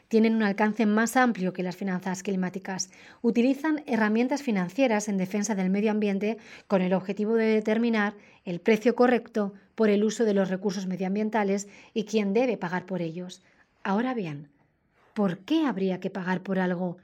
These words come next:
que está en la naturaleza? Hay bienes y servicios en la naturaleza que son gratuitos, pero no deberían serlos.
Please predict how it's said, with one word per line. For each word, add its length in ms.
que 100
está 260
en 60
la 80
naturaleza? 800
Hay 140
bienes 340
y 40
servicios 480
en 80
la 40
naturaleza 680
que 100
son 220
gratuitos, 720
pero 340
no 320
deberían 460
serlos. 500